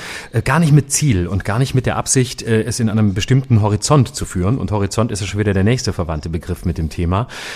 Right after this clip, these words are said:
ähm, sondern, äh, Himmel und Hölle sind ja,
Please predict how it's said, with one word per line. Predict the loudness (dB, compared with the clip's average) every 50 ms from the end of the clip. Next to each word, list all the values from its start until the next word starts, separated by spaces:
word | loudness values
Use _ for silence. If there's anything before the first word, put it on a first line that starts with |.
| -12 -4 2
ähm, | 4 6 6 6 6 4
sondern, | 0 0 2 4 4 6 6 6 6 4 2
äh, | 0 0 0 0
Himmel | 0 4 4 6 6 6 4
und | 0 -4 -4 -4 -2
Hölle | -2 0 0 0 0
sind | 0 2 2 0 0 0 -2
ja, | -2 0 0 0 -2